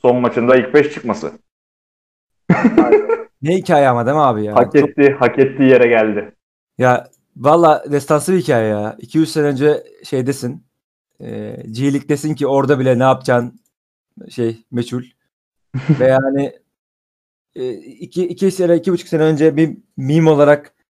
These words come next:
Speaker 2: nam salıyorsun. İki üç tane öylesine smaç. Şu anda çok önemi bile yok yani. Şu anki oyunundan sonra o smaçların.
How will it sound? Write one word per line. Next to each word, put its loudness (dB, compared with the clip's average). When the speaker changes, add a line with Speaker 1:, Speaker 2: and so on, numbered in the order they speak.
Speaker 2:
nam 0
salıyorsun. -4
İki -8
üç -6
tane -2
öylesine -2
smaç. -6
Şu 2
anda 0
çok -6
önemi -2
bile -2
yok -4
yani. -6
Şu -2
anki -2
oyunundan 0
sonra -4
o -10
smaçların. -6